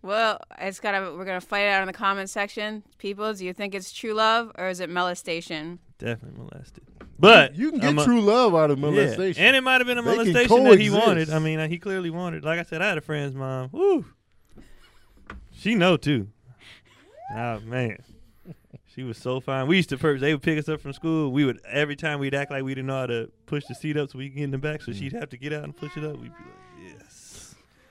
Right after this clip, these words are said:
Speaker 3: Y'all
Speaker 2: That
Speaker 3: shit.
Speaker 2: ass." She was so fine.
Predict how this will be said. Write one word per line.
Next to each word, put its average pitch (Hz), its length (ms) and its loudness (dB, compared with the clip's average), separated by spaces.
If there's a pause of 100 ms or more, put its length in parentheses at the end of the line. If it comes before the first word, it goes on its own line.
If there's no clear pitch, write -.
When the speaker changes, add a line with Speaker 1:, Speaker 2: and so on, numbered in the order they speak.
(160)
Speaker 3:
Y'all 131 260 -4
Speaker 2:
That 131 200 4
Speaker 3:
shit. 120 360 -2 (160)
Speaker 2:
ass." - 300 -20 (1000)
She 156 180 -2
was 131 140 0
so 208 280 12
fine. - 460 -8